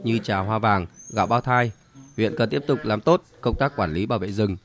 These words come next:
giải ngân các nguồn vốn đầu tư xây dựng cơ bản, thu ngân sách ngay từ đầu năm. Cùng với đó, tiếp tục làm tốt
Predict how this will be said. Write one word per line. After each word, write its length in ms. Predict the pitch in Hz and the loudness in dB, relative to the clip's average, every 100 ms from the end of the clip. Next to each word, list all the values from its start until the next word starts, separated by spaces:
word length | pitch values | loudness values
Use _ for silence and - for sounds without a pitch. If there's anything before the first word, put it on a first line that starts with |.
| _ - - | _ -18 -2
giải 160 | 101 | 0
ngân 240 | 110 131 127 | 4 2 2
các 140 | 139 | -2
nguồn 140 | 127 101 | -2 0
vốn 180 | 104 135 | 0 0
đầu 120 | 107 | -2
tư 200 | 113 120 | 0 0
xây 200 | - 127 | 0 -2
dựng 120 | 117 | -2
cơ 180 | - 117 | -2 2
bản, 240 | 110 80 - - - | 2 2 -4 -16 -6
thu 80 | 120 | 2
ngân 140 | 131 | 2
sách 220 | 123 165 180 - - - - - - | 4 0 0 -16 -20 -20 -20 -20 -2
ngay 120 | 127 | 0
từ 300 | 127 107 101 | 2 2 2
đầu 160 | 104 104 | 2 4
năm. 180 | 131 123 - - - - | 4 4 -4 -18 -20 -6
Cùng 120 | 95 | 0
với 100 | 107 | 2
đó, 200 | 110 120 | 4 2
tiếp 160 | 156 165 | 2 -2
tục 140 | 139 | -2
làm 120 | 113 110 | 0 2
tốt 220 | 175 | 2